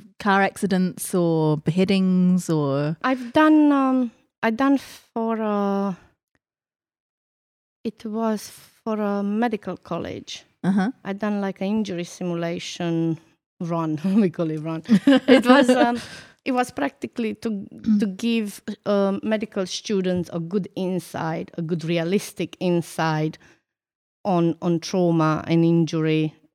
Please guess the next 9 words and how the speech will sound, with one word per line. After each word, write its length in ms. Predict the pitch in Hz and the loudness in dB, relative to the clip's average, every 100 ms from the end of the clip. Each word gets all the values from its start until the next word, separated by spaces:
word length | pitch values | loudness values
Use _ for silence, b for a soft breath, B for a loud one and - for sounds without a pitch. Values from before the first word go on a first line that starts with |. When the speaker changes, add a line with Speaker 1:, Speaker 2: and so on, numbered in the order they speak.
| _ _ | _ _
Speaker 2:
for, 440 | _ 185 170 165 | _ -4 -2 -2
for 180 | 95 170 | -4 -4
them 200 | 165 170 | -2 -2
to 120 | 160 160 | -2 -10
practice 680 | - 165 160 - 170 151 - | -2 -2 -2 -6 -6 -6 -6
their 200 | 170 156 | -4 0
medical 520 | 160 160 156 - 160 | 0 -2 -6 -8 -8
skills 540 | - - 214 196 175 156 | -8 -6 -2 0 -2 -6
on. 280 | 123 110 | -8 -8